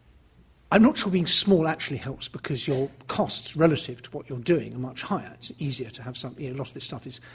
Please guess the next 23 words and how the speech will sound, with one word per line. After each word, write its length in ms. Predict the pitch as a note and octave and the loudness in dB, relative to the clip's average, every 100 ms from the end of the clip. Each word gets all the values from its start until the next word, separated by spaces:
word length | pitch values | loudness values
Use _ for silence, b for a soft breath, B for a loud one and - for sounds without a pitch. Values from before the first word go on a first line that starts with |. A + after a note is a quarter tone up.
| B B | B B
quite 200 | - C#3+ | -6 -4
easily 340 | C#3 A2+ A2 - - _ - | -4 -6 -8 -12 -20 _ -8
scalable. 540 | - F#3 D3+ A#2 A#2+ | 4 6 6 2 -10
You 60 | B2 | -8
don't 180 | C#3 - | -10 -8
have, 160 | B2+ - | -12 -10
you 120 | C#3 | -8
know, 40 | |
they 80 | A#2+ | -6
have 180 | A#2 C3 | -8 -8
to 80 | - | -8
buy 180 | D3+ B2+ | -6 -4
the 100 | - | -4
same 220 | C3+ A#2+ | -4 -4
sort 160 | - A#2 | -6 -6
of 80 | |
servers 380 | - C#3+ A#2+ A#2 | -2 -2 -2 -4
that 80 | C#3 | -6
everybody 280 | A#2+ B2+ C#3+ | -6 -2 0
else 160 | D#3 | -2
has 160 | - G#2+ | -4 -12
to 80 | C#3 | -12
buy, 240 | C3+ B2 | -12 -14